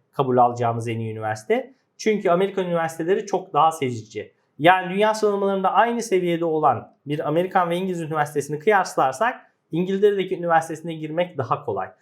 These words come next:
Sadece cimet G R E istemediği için değil, istediği not ortalamaları, işte essay'ler, mülakatlar, referans mektupları, paketin tamamı daha kolay.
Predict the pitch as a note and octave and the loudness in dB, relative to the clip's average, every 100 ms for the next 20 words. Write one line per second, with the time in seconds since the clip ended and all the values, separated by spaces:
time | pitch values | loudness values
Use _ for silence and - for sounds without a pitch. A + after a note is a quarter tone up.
0 | _ - - G3 G3 G3 F3 F#3 F#3 E3 | _ -4 2 2 2 -4 -4 -4 -4 -6
1 | F3 F3 F3+ B2 - F3 F3 D#3+ D#3+ C3 | -4 -2 -2 -8 -6 -4 -2 -4 -6 -6
2 | - D3 C#3+ A2 A#2+ A#2 D3+ D#3 D3 D3 | -8 -8 -8 -8 -10 -12 -10 -6 -4 -2
3 | D3 C#3+ D3 C#3 C#3 C3+ C#3 C#3 - C#3+ | 0 0 -2 -4 -4 -2 -4 -6 -8 -4
4 | D3 D3 - C#3+ C#3 C#3 C3+ C#3 C#3 C#3 | -4 -4 0 0 2 2 0 0 0 0
5 | C#3+ C#3 C#3 C3+ C3+ C#3 C3+ C#3 C#3+ C#3 | -2 0 -2 -2 -2 0 -2 -2 -4 -6
6 | C#3 C#3+ C3+ D3+ F3 E3+ E3+ F3 F3 F3+ | -8 -2 -2 2 0 0 -2 -4 2 4
7 | D#3+ B2+ A2 A2+ A2 - A2+ G#3+ | 4 0 0 -2 -4 -2 0 0